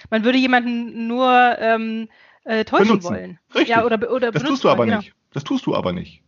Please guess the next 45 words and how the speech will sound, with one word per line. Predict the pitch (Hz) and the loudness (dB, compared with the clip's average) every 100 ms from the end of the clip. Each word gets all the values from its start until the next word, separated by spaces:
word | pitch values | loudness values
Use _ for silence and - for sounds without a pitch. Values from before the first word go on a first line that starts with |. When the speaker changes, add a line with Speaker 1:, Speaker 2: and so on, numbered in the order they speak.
| _ _ - - | _ _ -20 -8
Speaker 2:
Und | - 135 | -2 0
zwar | 139 | 4
deshalb | 127 127 170 175 | 2 2 0 0
nicht, | 214 - _ _ | -6 -6 _ _
weil | - 143 | 0 0
du | 143 165 | 0 -4
die | - 151 151 | -2 -2 0
Situation, | 160 160 160 156 196 240 180 - | 0 0 -2 0 -2 0 0 0
weil | 135 | 0
die | 143 | 2
ja | 156 | 0
für | 151 160 | 2 0
dich | 165 | 0
völlig, | - 185 175 - - | 0 0 0 -6 -2
ähm, | 151 151 147 - | 0 2 0 -2
ähm, | 131 139 139 135 | 0 2 2 0
undurchschaubar | - 254 165 - - 175 226 123 | 2 4 2 2 -2 0 4 2
ist. | - 87 - _ _ _ - - - - _ | 2 -6 -14 _ _ _ -20 -20 -20 -20 _
Äh, | 120 117 107 101 92 110 | 2 2 2 -4 -10 -8
das | 135 | -6
ist | 226 - | -6 -4
es | 165 | -2
eben | 117 104 | 0 0
nicht. | 110 | -2
Genau | 165 226 294 | 0 2 2
das | 196 190 202 | 2 2 0
ist | 151 156 - - | -4 -6 -12 -6
genau | 147 143 185 - | 0 2 2 2
der | 131 | 0
Irrtum, | 113 180 202 208 208 208 | 2 0 2 0 0 0
den, | 147 147 147 139 | -2 -2 -4 -4
den, | 139 143 139 135 | -2 -2 -2 -4
der, | 135 131 135 135 | 0 2 2 2
der, | - - | -2 -4
den | 131 147 | 0 2
wir, | 160 143 - | 2 0 -8
der, | - - - | -8 -6 -6
der, | - - | -6 -4
ja, | 170 | 0
der, | 147 | 2
der, | 160 170 156 | 0 0 -4
der, | - 139 - | -6 -12 -2
weil | 156 | 0
wir | 156 | 2
meinen, | 131 127 151 196 208 | 2 2 2 2 0